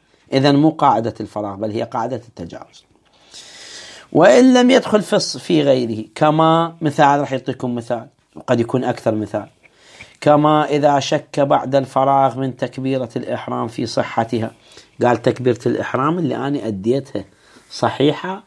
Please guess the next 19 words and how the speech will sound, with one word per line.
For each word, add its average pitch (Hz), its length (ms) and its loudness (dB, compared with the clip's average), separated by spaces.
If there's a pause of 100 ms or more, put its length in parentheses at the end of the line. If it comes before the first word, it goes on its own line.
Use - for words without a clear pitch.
(160)
لفظتها 143 640 -2
لو 104 200 -4
لا؟ 104 200 -10 (640)
قلت 135 260 4
الله 131 1000 0
أكبر، 151 500 0 (460)
لو 117 160 -6
خاف 117 340 -2
قلت 123 240 -6
الله 127 800 2 (360)
أو 107 240 -2
الله، 120 680 2 (880)
أو 120 140 4
ما 143 180 4
قلت 175 340 0
الله، 135 360 -2
قلت 117 320 -6
لله 139 680 0
أكبر." 117 380 -8